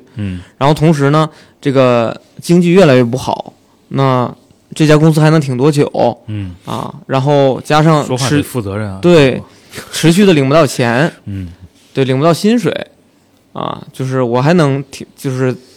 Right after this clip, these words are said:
Speaker 2: 为我的家庭的这个贡献，或者说这个面对这些压力，我能挺多久？
Speaker 1: 嗯。
Speaker 2: 这就一直在纠结，
Speaker 1: 嗯。
Speaker 2: 一直在纠结。然后最后，其实我前两天还跟以前的一个朋友吃饭，他就说，他说：“我就是一个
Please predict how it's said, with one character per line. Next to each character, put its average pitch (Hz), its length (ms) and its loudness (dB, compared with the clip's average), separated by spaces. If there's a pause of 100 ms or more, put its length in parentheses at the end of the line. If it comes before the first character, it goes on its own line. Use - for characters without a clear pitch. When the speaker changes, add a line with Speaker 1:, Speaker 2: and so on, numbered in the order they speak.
(300)
Speaker 2:
为 175 160 2
我 135 100 2
的 123 80 0
家 165 240 2
庭 139 260 0 (460)
的 120 580 0 (540)
这 135 100 -8
个 127 240 2
贡 151 220 2
献， 123 340 2 (380)
或 143 100 -4
者 127 80 2
说 127 160 2
这 143 140 0
个 139 80 2
面 165 180 4
对 156 120 4
这 156 120 4
些 156 100 4
压 160 200 4
力， 170 80 2
我 123 140 0
能 117 100 -4
挺 123 140 -8
多 117 100 -4
久？ 113 180 -8 (140)
Speaker 1:
嗯。 92 240 -4
Speaker 2:
这 156 80 -6
就 185 100 4
一 220 140 2
直 135 160 -2
在 175 140 2
纠 139 240 -2
结， 107 280 -8 (100)
Speaker 1:
嗯。 98 220 -10 (100)
Speaker 2:
一 185 100 -4
直 147 100 0
在 151 140 2
纠 120 160 -4
结。 98 180 -4
然 143 160 0
后 202 80 4
最 220 180 0
后， 208 240 4
其 160 200 -4
实 170 240 2 (380)
我 135 100 -4
前 165 120 0
两 220 80 2
天 175 80 4
还 165 140 4
跟 165 160 0
以 139 80 -4
前 117 200 -8
的 143 120 -4
一 135 140 -2
个 135 160 2
朋 127 180 -10
友 120 80 -6
吃 120 160 -12
饭， 123 240 -4
他 135 80 -6
就 160 100 -2
说， 175 240 0 (480)
他 156 60 -8
说 180 180 -2 (140)
：“我 131 180 -2
就 180 140 2
是 196 80 2
一 160 80 4
个 151 340 4